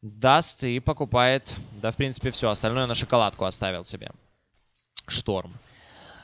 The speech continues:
Семьсот сорок на руках у, м, человека с ником Си. Кто же у нас играет по, э, из азиатов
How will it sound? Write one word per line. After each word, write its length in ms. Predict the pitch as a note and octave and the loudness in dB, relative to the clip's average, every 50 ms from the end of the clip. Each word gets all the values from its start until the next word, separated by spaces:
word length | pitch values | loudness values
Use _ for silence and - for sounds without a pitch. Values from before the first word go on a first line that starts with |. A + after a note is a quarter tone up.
| - _ _ _ _ _ _ - | -20 _ _ _ _ _ _ -6
Семьсот 420 | - - C#3+ C3 A#2 F3+ F3 - | -4 -4 -2 4 6 6 6 6
сорок 280 | - D#3+ D3+ D3+ D3 C#3+ | 6 6 8 8 6 4
на 100 | C#3 C3 | 2 0
руках 460 | B2+ A#2 - B2 B2+ B2+ - - - | 2 4 6 6 6 6 2 -4 -4
у, 280 | B2 A#2+ A#2+ A#2+ B2+ B2+ A#2 - - - - - - - - - - - - - - - - - _ | 0 0 2 0 0 -2 -6 -14 -18 -20 -20 -20 -20 -20 -20 -20 -20 -20 -20 -20 -20 -20 -20 -20 _
м, 540 | - A#2 A2+ A2+ A#2 A#2 A#2 A#2 A#2 A#2 A2+ | -12 -10 -10 -8 -8 -8 -10 -10 -10 -8 -4
человека 500 | A2 - C#3+ B2+ B2 B2 A#2+ A#2 - B2 | -2 2 4 4 6 6 4 4 2 -2
с 100 | A#2+ - | -2 -2
ником 380 | C3 B2 A#2 - A#2+ A#2 A#2+ A#2+ | -2 -4 0 0 0 0 0 -2
Си. 460 | - - - - - A#2 G#2+ F#2+ F#2 - - - - - - - - - - - - _ | -4 -2 0 2 2 2 2 0 -4 -8 -16 -20 -20 -20 -20 -20 -20 -20 -20 -20 -20 _
Кто 280 | - - _ - D3+ | -20 -12 _ 0 0
же 140 | C#3 B2+ D3 | 2 2 2
у 20 | C#3 | 2
нас 220 | C3+ C3+ B2 - | 2 0 0 0
играет 320 | B2 A#2 C3+ B2+ B2 B2 | 0 2 4 4 4 2
по, 360 | - - B2+ B2+ B2 B2+ B2 A2 - - | 0 0 2 4 4 4 2 2 -2 -8
э, 420 | B1 G2+ A2+ A2+ A2+ A2+ A2+ A2+ G2 | -4 0 2 2 4 4 4 2 2
из 140 | G#2+ B2 G#2+ | 0 0 0
азиатов 480 | B2+ A#2+ G#2+ B2+ B2 A#2+ - B2+ A#2 | 0 0 2 2 2 2 2 0 -4